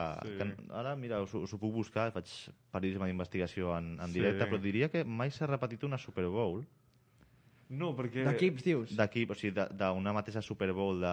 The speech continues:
Speaker 2: els dos equips, diria que mai, mai s'ha repetit, sempre han sigut su-, Super Bowls diferents, o sigui, sí que potser un
Speaker 1: Mm.
Speaker 2: equip ha arribat dos anys seguits, no? Com per exemple el Kansas, mm, fa poc, o els Patriots,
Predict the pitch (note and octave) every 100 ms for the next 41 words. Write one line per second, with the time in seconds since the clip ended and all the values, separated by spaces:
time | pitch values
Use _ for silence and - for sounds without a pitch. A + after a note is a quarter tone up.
0 | E2 E2+ F2 G2 G#2 G#2+ G2+ - - -
1 | G#2 F#2 G#2 A2 G#2 F#2+ G2 G2+ G2+ G2+
2 | F2 - F#2 E2+ F2+ G2 - G2 F#2+ G#2+
3 | F#2+ - F#2+ F2 F#2 G2 G2 E2+ F2+ E2
4 | E2+ G2 G2 G#2 G#2 A2 G#2 G2 G#2+ F#2+
5 | E2+ F2+ F#2+ D#2 D#2 D#2+ D#2 - - -
6 | - - F2+ G#2+ - D#2+ D2+ D2 D2+ D2
7 | D2+ E2 D#2+ - D2+ - - _ C#2 C2+
8 | - _ - - - _ D#2+ F2+ G2 F2+
9 | D#2+ - G#2 G2+ A2+ C#3 -